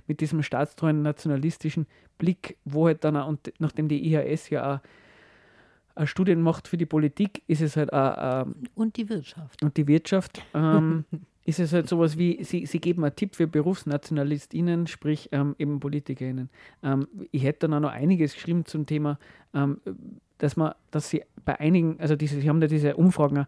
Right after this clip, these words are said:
Speaker 1: wie viel konkret Demokratie an sich für toll finden, aber
Speaker 2: Mhm.
Speaker 1: die konkrete Politik für scheiße, was man oft auch öfters mal liest,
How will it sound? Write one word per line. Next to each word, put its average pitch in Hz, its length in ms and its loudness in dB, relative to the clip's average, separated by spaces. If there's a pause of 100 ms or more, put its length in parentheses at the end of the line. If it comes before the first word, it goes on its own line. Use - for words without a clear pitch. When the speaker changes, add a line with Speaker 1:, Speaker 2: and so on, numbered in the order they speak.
(160)
Speaker 1:
wie 143 80 0
viel - 180 0
konkret 151 460 0
Demokratie 147 480 2
an 143 160 0
sich - 260 -2
für 190 160 -2
toll 185 200 0
finden, 196 400 -2 (840)
aber 156 200 8
Speaker 2:
Mhm. 175 40 4
Speaker 1:
die 185 80 4
konkrete 156 520 0
Politik 139 420 0
für 139 120 -2
scheiße, 143 460 -4 (200)
was 147 160 -2
man 143 180 -2
oft - 240 -8
auch 147 200 0
öfters 160 260 0
mal 160 260 2
liest, 165 220 -2